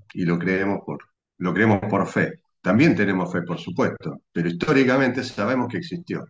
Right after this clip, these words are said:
Si vamos a, a pensar por ahí, a Jesús lo tocaron, con, charlaron con él, este, hubo testigos, muchos testigos.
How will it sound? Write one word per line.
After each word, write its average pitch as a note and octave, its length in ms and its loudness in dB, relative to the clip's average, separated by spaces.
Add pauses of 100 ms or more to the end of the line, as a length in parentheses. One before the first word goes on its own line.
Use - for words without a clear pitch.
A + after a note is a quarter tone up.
Si - 160 -12
vamos G2+ 400 -4
a, F2 100 -4 (160)
a F2 160 -6
pensar F2+ 300 -2
por E2 180 -4
ahí, C#2+ 100 -10 (360)
a F#2 100 -4
Jesús F#2+ 320 0
lo F#2 140 0
tocaron, D3 720 2
con, F2 340 -4 (180)
charlaron F#2+ 420 -2
con C3+ 220 -4
él, D3 320 -4 (280)
este, - 500 -10
hubo A#2 300 2
testigos, G2+ 920 -2
muchos D3+ 380 0
testigos. E2+ 540 -8